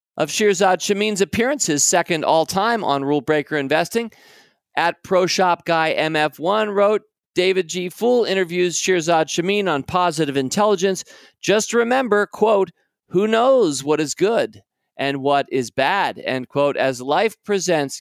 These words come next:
gift and opportunities at every turn. His work is not about changing oneself,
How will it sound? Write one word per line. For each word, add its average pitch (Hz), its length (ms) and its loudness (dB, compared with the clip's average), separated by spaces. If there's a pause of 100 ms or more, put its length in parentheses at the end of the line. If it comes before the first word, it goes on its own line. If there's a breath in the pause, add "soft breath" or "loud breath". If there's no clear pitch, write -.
gift 226 640 -2
and 143 220 -2
opportunities 175 1000 0
at 131 200 0
every 147 380 -2
turn. 117 460 -4 (380 loud breath)
His 190 200 2
work 202 320 0
is 160 160 0
not 185 280 2
about 196 280 2
changing 190 600 -2
oneself, 165 840 0